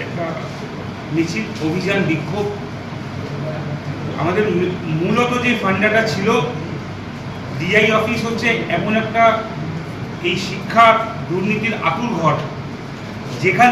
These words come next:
থেকে এই অযোগ্যদের চাকরি হয়েছে বলে আমরা মনে করি। এবং ওই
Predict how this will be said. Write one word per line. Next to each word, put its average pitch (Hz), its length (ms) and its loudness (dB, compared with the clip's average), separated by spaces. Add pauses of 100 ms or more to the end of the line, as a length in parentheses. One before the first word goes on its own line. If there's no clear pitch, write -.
থেকে 240 180 0
এই 226 300 8 (600)
অযোগ্যদের 220 680 2 (760)
চাকরি 185 340 2
হয়েছে 190 340 2
বলে 190 200 0
আমরা 339 260 0
মনে 156 300 2
করি। - 160 -4 (440)
এবং 196 280 -2 (100)
ওই - 340 6